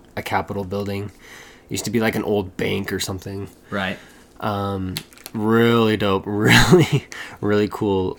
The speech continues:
Speaker 1: like, structure. That was my first time going to New York, so I think New York's really great. It's really cool. Um, it honestly didn't hit me until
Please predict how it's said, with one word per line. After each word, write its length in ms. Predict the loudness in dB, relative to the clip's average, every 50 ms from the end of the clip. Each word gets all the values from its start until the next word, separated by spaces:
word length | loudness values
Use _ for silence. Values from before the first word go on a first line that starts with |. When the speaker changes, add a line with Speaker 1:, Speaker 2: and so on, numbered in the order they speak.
| -12 -10
Speaker 1:
like, 220 | -8 -8 -6 -6 -6
structure. 720 | -6 -2 -2 -4 -4 -4 -4 -2 0 2 2 0 0 -2 2
That 100 | 6 6
was 120 | 6 8
my 120 | 6 4 4
first 260 | 4 2 2 2 4
time 240 | 4 2 2 4 2
going 240 | 2 2 2 2 0
to 120 | 0 -2
New 100 | -2 0 0
York, 300 | 0 2 2 0 0 -2
so 420 | -2 -2 0 0 0 0 0 -2 -4 -8 -4
I 200 | 0 2 2 2
think 260 | 2 0 -4 -4 -2
New 160 | -2 -2 -2 -2
York's 480 | 0 0 0 0 0 -2 -8 -10 -10 _ -20 -20 -20 -20 -20 -20 -20 -20 -20 -20 -14 -4
really 380 | 2 6 8 8 10 10 8 6
great. 360 | 6 6 6 8 6 6 4
It's 220 | 2 -2 -2 -2
really 240 | 0 2 2 2 2
cool. 540 | 0 -2 -2 0 2 2 2 2 0 -2 -6 -10 -16 -18 -20 -12 -4
Um, 720 | 0 2 2 4 4 2 2 0 -2 -2 -4 -6 -8 -12 -12 -2
it 80 | 0 2
honestly 400 | 4 6 6 6 6 4 2 2
didn't 240 | 2 0 -2 -2 -2
hit 180 | -2 -2 0
me 160 | 0 0 0
until 680 | 0 -2 -2 -2 -2 0 0 0 2 2 0 -2 -2